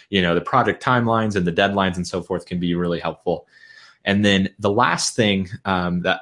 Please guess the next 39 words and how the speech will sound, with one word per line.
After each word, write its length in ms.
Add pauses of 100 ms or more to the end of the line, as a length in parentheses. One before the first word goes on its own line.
Olga 240
reminded 360
me 160
is, 240
is 160
have 180
a 60
good 260
contract 720 (200)
with 240
timelines, 840 (360)
um, 460 (800)
in, 180
in 180
the 60
contract. 580
So, 260
you 100
know, 120
in 140
conditions. 640
So, 340 (100)
you 140
know, 400 (160)
spell 400
out 300
what 220
happens 720
if 240
the 60
client 480 (100)
takes 420
a 40
really 400
long 240
time 260
to 80
provide 480
content, 580